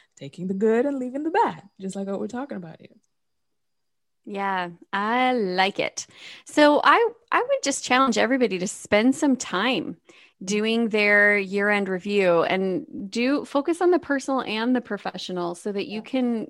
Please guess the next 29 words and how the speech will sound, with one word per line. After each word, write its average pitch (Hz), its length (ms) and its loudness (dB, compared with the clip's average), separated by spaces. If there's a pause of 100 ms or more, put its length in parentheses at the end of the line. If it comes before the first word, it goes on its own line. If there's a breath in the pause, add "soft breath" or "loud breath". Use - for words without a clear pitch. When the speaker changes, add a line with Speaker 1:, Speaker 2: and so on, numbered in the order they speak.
Speaker 2:
go 214 320 4
into 208 640 -2
the 190 120 -2
new 190 160 -2
year, 185 540 2 (500 loud breath)
um, 196 260 2
having 226 380 2
released 202 440 -2
some 202 160 -4
of 185 120 -4
those 180 180 -6
things. 175 340 -6
I 226 120 -4
do 247 380 -2
think 277 240 -2
it's 247 160 -4
important 208 540 -4
this 214 220 -4
year 220 260 2
to 220 300 -4
grieve 196 560 -2
the 196 100 0
disappointments, - 1200 -6
Speaker 1:
Mm-hmm. 196 460 -6
Speaker 2:
um, 180 420 2 (100)
because 240 440 2
there 254 260 4
are 247 40 4
many, 247 520 2